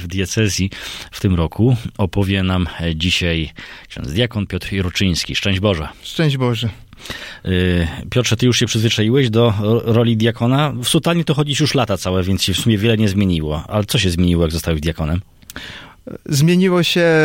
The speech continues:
Speaker 2: dosyć dużo, e, zwłaszcza podczas liturgii mszy świętej, ale też nawet w takim funkcjonowaniu modlitewnym, chociażby u
Speaker 1: Mhm.
Speaker 2: nas w seminarium czy, czy w mojej parafii. E, otóż, no, e, po święceniach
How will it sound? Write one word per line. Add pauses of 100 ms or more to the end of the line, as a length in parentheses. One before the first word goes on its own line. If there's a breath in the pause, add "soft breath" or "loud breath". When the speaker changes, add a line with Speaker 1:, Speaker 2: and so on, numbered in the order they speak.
(200)
Speaker 2:
dosyć
dużo, (220 loud breath)
e,
zwłaszcza
podczas (240)
liturgii
mszy
świętej,
ale
też (300 loud breath)
nawet
w
takim
funkcjonowaniu (340 loud breath)
modlitewnym,
chociażby
u
Speaker 1:
Mhm.
Speaker 2:
nas
w
seminarium
czy,
czy
w
mojej
parafii. (560 loud breath)
E,
otóż,
no,
e, (1040)
po
święceniach